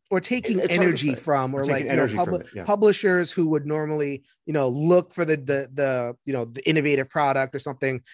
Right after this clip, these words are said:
Speaker 1: Like, you,
Speaker 2: Yeah.
Speaker 1: are, are companies really making that decision? It's like, "Okay, now we're not gonna do the broad. We're gonna serve the top." Like, you know, I,
Speaker 2: Right.
Speaker 1: I see, we see that in a lot of different media, right? I mean, when I was a
Speaker 2: Right.
Speaker 1: kid,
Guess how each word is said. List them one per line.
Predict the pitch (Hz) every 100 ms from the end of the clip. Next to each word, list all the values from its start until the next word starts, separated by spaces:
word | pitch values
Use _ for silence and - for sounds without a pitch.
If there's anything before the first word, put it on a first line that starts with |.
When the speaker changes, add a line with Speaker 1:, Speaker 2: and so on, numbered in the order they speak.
| -
Speaker 1:
Like, | 139 135
you, | 160 151 143
Speaker 2:
Yeah. | -
Speaker 1:
are, | 151 170
are | 185
companies | 196 185 175 170 139
really | 147 151 139
making | 139 135
that | 135
decision? | 120 135 123
It's | 120
like, | 131 127
"Okay, | 135 135
now | 135 147
we're | 160
not | 175 156
gonna | 131
do | 131
the | 120
broad. | 110 117 107 107 _ _ 143
We're | 147
gonna | 147
serve | 139 127
the | 117
top." | 127 107 - _ _ _ -
Like, | 151 147
you | 165
know, |
I, | 156 165
Speaker 2:
Right. | 165
Speaker 1:
I | 160
see, | - 180
we | 180
see | 240 226
that | 208 165 -
in | 165 156 139 127
a | 135
lot | 135 139
of | 117
different | 120 - 117
media, | 117 107 107
right? | 113 117 127
I |
mean, | 135 135
when | 135 147
I | 180
was | 165
a |
Speaker 2:
Right. | 185 147
Speaker 1:
kid, | 139